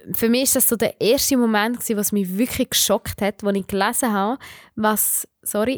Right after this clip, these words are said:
in zwanzig Minuten gestanden ist, was dort passiert ist in dem Schulhaus, im Vergleich zu dem, was ich von meinen Freunden gehört habe,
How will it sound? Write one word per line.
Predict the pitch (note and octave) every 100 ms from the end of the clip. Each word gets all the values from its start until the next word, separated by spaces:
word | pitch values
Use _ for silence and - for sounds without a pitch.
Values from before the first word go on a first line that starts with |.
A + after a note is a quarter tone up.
| -
in | A3 F#3
zwanzig | - G#3 A#3+ -
Minuten | A#3+ A3+ A#3 -
gestanden | - - F#3 A3 B3+ G#3
ist, | A3+ -
was | G#3 G#3+
dort | - G3 _
passiert | F#3+ - - B3 C#4
ist | G#3+ -
in | F#3
dem | F3+
Schulhaus, | F3 G#3+ B3+ B3 G#3 C4 - - - - - _ _
im | - G#3+
Vergleich | G3 A3+ A#3+ A3+
zu | -
dem, | G#3+ G3+ A3 A3+
was | - G#3
ich | G3
von | G3
meinen | F#3+ F#3+
Freunden | G#3 G#3 A#3+ A#3+
gehört | A3 G#3 -
habe, | G3+ F#3